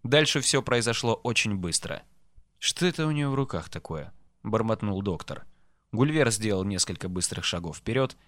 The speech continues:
и победно закричал: «Я взял её!» «Осторожно!» крикнули мы с доктором одновременно, увидев, что Виолетта собирается сделать и что именно у неё в руках. Гулливер недоумённо повернул к нам свою веснущатую лопоухую башку,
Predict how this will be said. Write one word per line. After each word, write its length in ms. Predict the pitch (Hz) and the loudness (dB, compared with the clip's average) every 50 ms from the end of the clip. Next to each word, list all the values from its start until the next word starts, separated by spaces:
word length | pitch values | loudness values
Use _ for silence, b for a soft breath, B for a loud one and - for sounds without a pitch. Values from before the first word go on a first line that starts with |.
| b b - | b b -4
и 100 | 131 135 | -2 2
победно 460 | - 135 127 123 131 120 110 110 104 | 4 4 4 4 2 0 0 0 0
закричал: 600 | 104 104 - 107 104 - - - 67 - - - _ _ _ _ _ _ - | 0 0 0 0 0 0 0 -2 -2 -6 -12 -16 _ _ _ _ _ _ 0
«Я 180 | 139 156 170 | 2 2 4
взял 300 | 151 135 156 165 151 113 | 4 4 6 6 6 4
её!» 180 | 92 82 65 - - - - - _ _ _ _ _ _ - | 2 -2 -4 -8 -10 -14 -18 -20 _ _ _ _ _ _ 0
«Осторожно!» 800 | - - - - 151 156 175 165 147 123 113 104 87 73 - - - - _ _ _ _ _ _ _ | 2 2 4 4 2 4 4 4 2 2 0 -2 -4 -6 -8 -12 -18 -20 _ _ _ _ _ _ _
крикнули 400 | - 120 110 92 - 101 92 92 | 2 2 2 2 0 0 -2 0
мы 120 | 92 98 92 | 0 -2 -2
с 60 | 87 | -2
доктором 380 | 98 90 - - 95 90 90 | -4 -4 -2 -2 -2 -2 -2
одновременно, 640 | 92 90 98 95 101 113 123 135 131 127 123 113 b b b b b b b _ | -2 -2 -2 -2 -2 0 0 0 0 0 0 -2 b b b b b b b _
увидев, 400 | 120 123 123 135 131 120 107 101 | 0 2 2 2 2 0 0 -2
что 180 | - - 107 101 | -2 -2 0 0
Виолетта 420 | 101 101 98 98 95 92 - 95 | 2 2 0 0 0 -2 0 0
собирается 540 | - - 95 92 95 90 87 85 - - 98 | 0 0 0 0 -2 -2 -2 -2 -2 -2 -2
сделать 480 | 98 101 110 127 123 113 110 - B B B B B | -2 -2 0 0 0 0 0 -2 B B B B B
и 60 | 120 | 0
что 240 | 120 - - 135 127 | 0 2 2 2 2
именно 360 | 123 127 123 120 113 110 107 | 2 2 0 0 0 0 0
у 60 | 107 107 | 0 0
неё 200 | 104 101 98 95 | 2 2 2 2
в 80 | 95 | 0
руках. 460 | 95 98 - - 76 - - - - - _ _ _ _ _ _ _ _ - | 0 -2 -2 -4 -6 -8 -8 -10 -16 -20 _ _ _ _ _ _ _ _ -2
Гулливер 400 | 104 120 131 143 151 175 156 139 | 0 2 2 4 4 2 2 4
недоумённо 640 | 127 113 104 107 107 110 110 113 107 101 98 95 85 | 2 2 4 4 4 4 4 2 2 2 2 0 0
повернул 420 | - 90 95 95 95 98 90 85 | 0 0 0 0 0 0 -2 -2
к 60 | - | -2
нам 160 | 92 87 85 | -2 -2 -2
свою 260 | - - 90 87 87 87 | -2 -2 -2 -2 -2 -2
веснущатую 720 | 87 95 - - 98 87 - - 87 78 - 85 82 82 | 0 0 0 0 0 0 0 -2 -2 -4 -4 -6 -4 -4
лопоухую 540 | 85 85 - 95 92 87 85 - - 80 85 | -4 -4 -2 -2 -2 -2 -2 -4 -6 -6 -4
башку, 500 | 98 98 101 - - - 147 139 135 | -2 -2 -2 -2 0 0 0 -2 -2